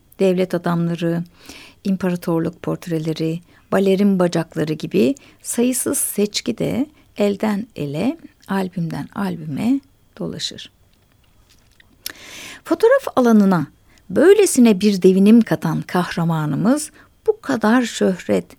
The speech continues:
ve bu kadar parayı kazandıktan sonra ne yazık ki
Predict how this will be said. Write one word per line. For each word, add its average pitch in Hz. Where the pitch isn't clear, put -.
ve 233
bu -
kadar 214
parayı 185
kazandıktan 175
sonra 175
ne 294
yazık 185
ki 196